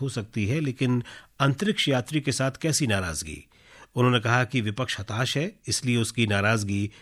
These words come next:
दिखाई दे रही है। उन्होंने कहा कि कभी हमारी स्पेस इकोनॉमी नाम मात्र की होती थी, अब देखते देखते ये अस्सी लाख अमेरिकी डॉलर की हो गई है।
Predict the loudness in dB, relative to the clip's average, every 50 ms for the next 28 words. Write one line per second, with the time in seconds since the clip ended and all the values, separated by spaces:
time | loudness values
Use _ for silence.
0 | -6 -2 -2 0 2 2 2 2 2 0 -2 -4 -6 -6 -6 -6 -8 -8 -12 -14
1 | _ _ _ _ _ _ _ _ -20 -20 -20 _ _ _ _ _ _ _ _ _
2 | _ _ _ _ _ _ _ _ _ _ 4 4 6 6 4 4 2 2 0 0
3 | -2 -2 0 0 0 2 2 4 4 4 2 2 0 -2 0 0 0 -2 -2 -4
4 | -2 0 0 2 2 0 -2 -4 -4 -4 -2 -2 0 0 0 0 0 0 0 0
5 | 0 0 0 -2 -2 -4 -6 -4 -2 0 0 0 0 0 -2 -2 -2 -2 -4 -4
6 | -4 -2 -2 -2 -2 0 0 2 2 2 2 0 0 2 2 2 0 0 -2 -2
7 | 0 0 0 0 2 2 2 2 2 0 -2 -4 -2 -2 0 2 2 2 2 2
8 | 2 2 2 2 2 0 -4 -8 -6 -4 -2 0 0 -2 -2 -2 -4 -2 -2 -4
9 | -4 -6 -4 -4 -4 -2 -2 0 0 0 0 -2 -4 -6